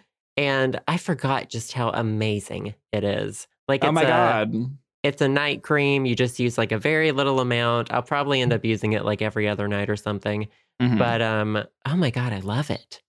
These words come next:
Speaker 2: So
Speaker 1: It's
Speaker 2: d-, does it,
Speaker 1: great.
Speaker 2: does it, does it melt your skin off? Do you just turn into Skeletor in the morning?
Speaker 1: Basically, well, a lot of people do go through, you know, a peeling period
Speaker 2: Mm-hmm.
Speaker 1: before, you know, whatever. But, um,
Speaker 2: It's like
Speaker 1: it
Speaker 2: a
Speaker 1: makes
Speaker 2: rebirth.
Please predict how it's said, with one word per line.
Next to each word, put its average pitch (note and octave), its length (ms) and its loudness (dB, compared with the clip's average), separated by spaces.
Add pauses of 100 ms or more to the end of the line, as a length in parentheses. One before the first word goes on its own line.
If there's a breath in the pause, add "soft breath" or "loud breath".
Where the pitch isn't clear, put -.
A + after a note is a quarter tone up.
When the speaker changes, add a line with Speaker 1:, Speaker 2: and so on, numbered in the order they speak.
(260)
Speaker 2:
So D#3 60 4
Speaker 1:
It's - 120 -4
Speaker 2:
d-, D#3+ 60 -2
does C3+ 140 4
it, - 20 2
Speaker 1:
great. D3+ 80 0
Speaker 2:
does E3+ 160 2
it, A#2+ 240 0
does D3 160 2
it B2+ 60 0
melt B2+ 280 2
your C#3 100 2
skin A#2+ 220 0
off? C3+ 200 2
Do C3 40 0
you A#2 60 2
just A2+ 140 2
turn A#2+ 140 2
into A2 140 2
Skeletor A2+ 520 2
in A#2 60 0
the B2 60 2
morning? B2+ 360 0 (320)
Speaker 1:
Basically, D#3+ 580 2
well, D3+ 480 2
a D#3 100 2
lot E3+ 220 2
of G3+ 80 0
people F#3+ 260 4
do C#3 220 2
go C3+ 180 6
through, B2+ 640 4 (380)
you C3 180 2
know, A#2 180 4
a A2 140 0
peeling A2+ 540 2
period G#2 880 2
Speaker 2:
Mm-hmm. A2+ 320 4
Speaker 1:
before, G#2 420 0
you A2+ 160 0
know, G#2 160 0
whatever. G2+ 420 -2 (320 soft breath)
But, C3 240 0
um, A#2+ 320 0
Speaker 2:
It's F3+ 100 2
like G#3+ 120 4
Speaker 1:
it F#3+ 80 4
Speaker 2:
a - 20 2
Speaker 1:
makes D#3+ 220 4
Speaker 2:
rebirth. A#2 500 0